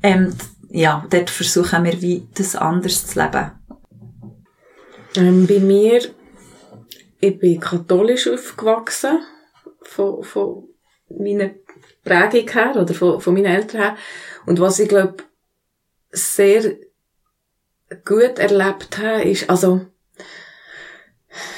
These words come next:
Speaker 2: doch, das, also was mich, glaub, am meisten prägt hat, ist das suchende Herz von Mama.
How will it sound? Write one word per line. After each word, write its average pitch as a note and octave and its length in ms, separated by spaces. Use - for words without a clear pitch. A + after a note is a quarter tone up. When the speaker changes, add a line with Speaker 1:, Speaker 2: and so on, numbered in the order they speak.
Speaker 2:
doch, G#3 280
das, - 280
also G3 240
was G3+ 140
mich, A#3+ 140
glaub, G#3+ 180
am G3 120
meisten A#3 340
prägt G3+ 260
hat, A3+ 80
ist - 180
das - 260
suchende A3 600
Herz F#3 400
von F#3 260
Mama. E3+ 640